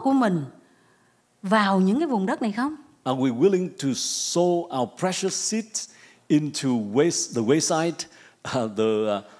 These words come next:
Speaker 2: the, the rocky area and also the thorny area?
Speaker 1: Vì mình biết chắc là nó không kết quả.
Speaker 2: Because we know right away that they will not bear fruit.
Speaker 1: Nhưng mà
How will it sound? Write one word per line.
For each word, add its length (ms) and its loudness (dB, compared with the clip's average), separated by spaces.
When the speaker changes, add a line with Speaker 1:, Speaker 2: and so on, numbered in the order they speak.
Speaker 2:
the, 200 0
the 60 0
rocky 600 2
area 480 2
and 140 0
also 360 -2
the 120 0
thorny 320 -2
area? 340 -4
Speaker 1:
Vì 140 4
mình 220 4
biết 220 0
chắc 160 2
là 100 4
nó 100 4
không 180 4
kết 180 2
quả. 280 6
Speaker 2:
Because 360 0
we 200 2
know 380 6
right 100 2
away 380 2
that 160 4
they 120 4
will 220 0
not 220 0
bear 160 -2
fruit. 180 -10
Speaker 1:
Nhưng 160 4
mà 120 2